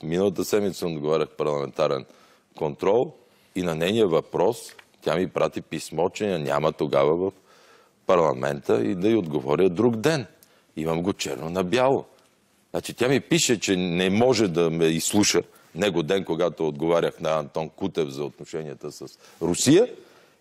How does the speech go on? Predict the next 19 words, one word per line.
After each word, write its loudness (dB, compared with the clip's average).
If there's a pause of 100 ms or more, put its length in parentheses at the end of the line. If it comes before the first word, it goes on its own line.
И 0
след 0
това 6
излиза 4
при 2
вас 2
и -4
казва, 0 (720)
че 0
той 6
не 2
идва 2
да -2
й 2
отговаря. 0 (1400)
М, -2 (960)
логично 2
ли? -10 (1300)
Не. 0